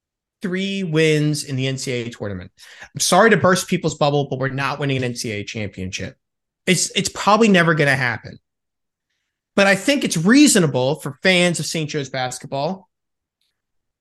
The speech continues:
to want two wins in the N C A A tournament, to push an Oregon,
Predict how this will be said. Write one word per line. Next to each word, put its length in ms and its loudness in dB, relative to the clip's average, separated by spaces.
to 120 0
want 480 4
two 340 0
wins 400 -4
in 80 -12
the 100 -8
N 80 -8
C 160 -6
A 40 -2
A 40 -2
tournament, 420 -6
to 140 -8
push 480 2
an 100 -2
Oregon, 640 2